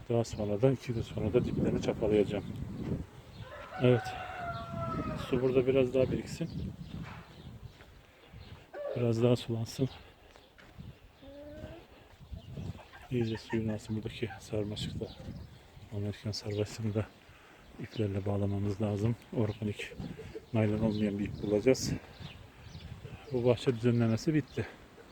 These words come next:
İleriki zamanlarda kümesler yapıldıktan sonra burayı çimlendirmeyi düşünüyorum.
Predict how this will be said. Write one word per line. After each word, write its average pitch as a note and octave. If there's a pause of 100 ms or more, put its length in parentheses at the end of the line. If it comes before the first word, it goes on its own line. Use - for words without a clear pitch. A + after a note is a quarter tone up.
(1300)
İleriki C#3+
zamanlarda A#2+ (1120)
kümesler B2+
yapıldıktan C3
sonra B2+ (260)
burayı A#2+ (1040)
çimlendirmeyi A#2+
düşünüyorum. A2